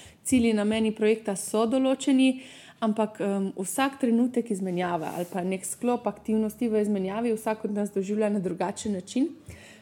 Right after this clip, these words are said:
Zato je, eh, zelo pomembno, da že, eh, načrtujemo, na kakšen način bomo tu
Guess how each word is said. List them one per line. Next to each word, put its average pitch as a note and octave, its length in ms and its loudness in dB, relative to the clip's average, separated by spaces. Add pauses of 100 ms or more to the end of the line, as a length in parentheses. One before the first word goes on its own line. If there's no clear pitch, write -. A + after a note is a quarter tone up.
Zato G#3+ 260 -2
je, B3 80 4
eh, G#3 340 -2
zelo A3 200 0
pomembno, B3 560 0 (480)
da G3+ 200 -2
že, F#3+ 180 0
eh, F#3+ 240 -2 (280)
načrtujemo, G#3 840 0
na G3 100 -2
kakšen A3+ 420 -2
način G#3 360 0
bomo F#3+ 220 0
tu G3 380 0